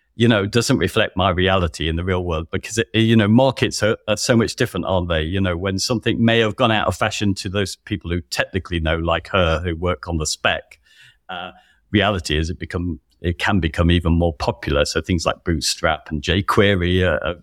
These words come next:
were still growing up to sort of a year ago and still have a dominance in the market. And, you know, something like Bootstrap doesn't ha-,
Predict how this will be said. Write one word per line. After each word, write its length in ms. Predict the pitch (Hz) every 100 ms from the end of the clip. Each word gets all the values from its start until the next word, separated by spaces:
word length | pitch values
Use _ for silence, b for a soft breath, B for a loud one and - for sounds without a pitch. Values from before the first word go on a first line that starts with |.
| _
were 140 | 110
still 220 | 104 - 131
growing 480 | 90 98 107 78
up 140 | 85 -
to 160 | -
sort 180 | 85 107
of 80 | 82
a 60 | 87
year 400 | 92 110 117 101
ago 400 | 82 82 78 78
and 160 | 82
still 300 | 87 - 101
have 220 | 85 98 92
a 80 |
dominance 520 | 82 104 104 82 78 -
in 100 | 85
the 60 |
market. 460 | 85 85 87 95 - b b b b _ _
And, 320 | 135 131 127 127
you 80 | 120
know, 120 | 92
something 280 | - 107 104
like 200 | 104 87
Bootstrap 480 | 113 123 - 110 - _ _ _ _
doesn't 380 | - 127 131 107
ha-, 180 | - 101